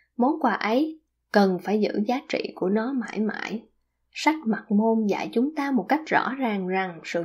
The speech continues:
chuộc tội của Chúa Giêsu Kitô là vô hạn và vĩnh cửu.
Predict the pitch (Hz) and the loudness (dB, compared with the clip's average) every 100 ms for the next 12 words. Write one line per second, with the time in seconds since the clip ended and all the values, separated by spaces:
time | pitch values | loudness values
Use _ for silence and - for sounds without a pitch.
0 | - 175 - - - 156 185 190 240 262 | -2 -4 -2 -4 -4 -2 -4 0 0 2
1 | 247 - 240 - 233 226 233 233 208 151 | -2 -2 -4 -2 -4 0 0 2 2 0
2 | 175 202 226 220 - - 151 185 180 165 | -2 0 0 -4 -12 -12 -12 -8 -6 -6
3 | 156 - 202 208 - - 208 | -6 -6 -6 -4 -4 -2 -4